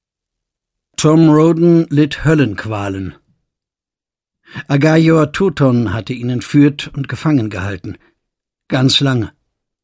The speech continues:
Danach war Tom dabei gewesen, als Mom und Dad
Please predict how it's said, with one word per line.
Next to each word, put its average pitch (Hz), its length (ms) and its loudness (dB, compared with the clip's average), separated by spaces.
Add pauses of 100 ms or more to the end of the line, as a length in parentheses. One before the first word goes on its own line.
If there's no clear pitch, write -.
(580)
Danach 143 560 2
war 143 160 0
Tom 147 240 -2
dabei 143 280 0
gewesen, 156 460 2
als 127 240 0
Mom 135 280 2
und 127 200 0
Dad 135 260 -2